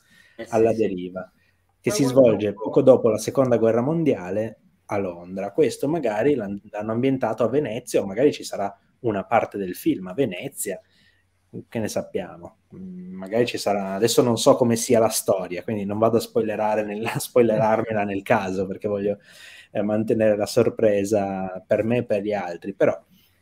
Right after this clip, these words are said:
Speaker 2: magari, insomma, potrebbe appunto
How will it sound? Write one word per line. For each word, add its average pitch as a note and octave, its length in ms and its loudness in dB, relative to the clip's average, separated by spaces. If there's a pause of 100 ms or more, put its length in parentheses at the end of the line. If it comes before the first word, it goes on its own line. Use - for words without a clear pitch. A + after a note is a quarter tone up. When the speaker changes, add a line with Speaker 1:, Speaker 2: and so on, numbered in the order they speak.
(240)
Speaker 2:
magari, A#2+ 480 0
insomma, F#2+ 460 -6 (400)
potrebbe G2+ 580 -2
appunto F#2 680 -4